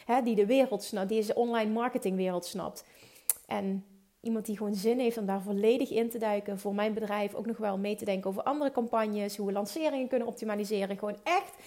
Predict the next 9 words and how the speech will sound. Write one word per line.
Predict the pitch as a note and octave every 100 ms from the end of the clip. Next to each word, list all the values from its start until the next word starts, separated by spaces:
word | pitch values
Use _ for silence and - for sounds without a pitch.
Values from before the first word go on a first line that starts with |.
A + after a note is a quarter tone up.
| - -
het | - G3
brede | A#3 C4 C#4 A#3+
stuk. | - - F#3 F3+ - _ _ _ _ _ _ _ _ - -
Oké, | -
nu | F#3 G3
hou | G#3
ik | G#3
erover | G3+ F#3+ F#3
op. | F3+ -